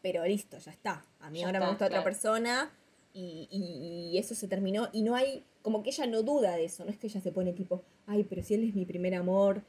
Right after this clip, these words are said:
Speaker 1: y que qué sé yo. Es como que ella dice, "Bueno". Y eso como que me gustó. Siento que es como que, em, como que dijeron, "Bueno, eh,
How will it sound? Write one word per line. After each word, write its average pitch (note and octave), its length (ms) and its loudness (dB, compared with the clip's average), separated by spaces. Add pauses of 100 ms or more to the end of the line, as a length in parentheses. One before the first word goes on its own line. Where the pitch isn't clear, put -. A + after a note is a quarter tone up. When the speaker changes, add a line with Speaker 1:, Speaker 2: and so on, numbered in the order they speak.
(220)
Speaker 1:
y F#3 100 -8
que F3+ 140 -2
qué F#3 80 -2
sé F#3 140 -6
yo. G3+ 280 0
Es - 100 -14
como A#3+ 220 -4
que G3 60 -2
ella A#3+ 380 -4 (320)
dice, G#3+ 160 -16
"Bueno". B3 400 -6 (880)
Y C4 160 -6
eso F4 220 -4
como D4 180 2
que A3+ 100 2
me G3+ 120 2
gustó. G3 400 -2
Siento B3+ 280 0
que C4 80 -6
es - 80 -10
como A#3+ 280 -2
que, F3+ 420 2 (1080)
em, F3 1200 0 (1800)
como G3 160 -8
que G3+ 120 -2
dijeron, A3 340 2
"Bueno, F3 500 2 (200)
eh, - 400 -6